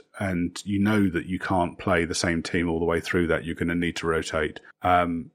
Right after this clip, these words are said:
so we're gonna need someone of that quality. I mean, the other name that's coming up a lot is, um, Gabriel Jesus, and I think it's between us and Arsenal for him. The money for Jesus is a little less, and, you know, he's got,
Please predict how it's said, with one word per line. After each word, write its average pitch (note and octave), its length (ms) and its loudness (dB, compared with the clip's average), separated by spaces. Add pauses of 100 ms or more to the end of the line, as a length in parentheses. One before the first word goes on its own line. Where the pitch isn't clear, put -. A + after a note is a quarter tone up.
so F2+ 560 2
we're G2+ 120 -6
gonna G2 220 2
need F#2+ 120 2
someone F2 320 0
of E2 140 -4 (200)
that D#2+ 300 0
quality. E2 520 -2 (380)
I G2+ 40 0
mean, G2+ 100 4
the A2 100 6
other A2+ 400 6
name G2+ 400 2
that's - 220 -2
coming G2 280 -2
up F#2 140 -4
a F#2 60 0
lot F#2+ 400 2 (160)
is, - 480 -2 (120)
um, F2 440 0 (120)
Gabriel E2+ 440 2
Jesus, G2+ 500 -2 (180)
and F2+ 600 0 (120)
I - 40 -14
think - 340 0
it's - 120 -4
between F#2+ 280 -2
us F2 160 0
and F#2 100 0
Arsenal F#2+ 480 0 (140)
for - 140 -2
him. G#2 340 0 (240)
The F#2 80 -2
money F#2 420 2 (180)
for E2+ 200 -2
Jesus G2 360 0
is - 300 -8 (140)
a F#2+ 140 -4
little F#2+ 280 2
less, G2 440 0 (320)
and, F2 360 -4 (300)
you - 100 -10
know, F2 100 -2
he's F#2 220 -4
got, - 180 0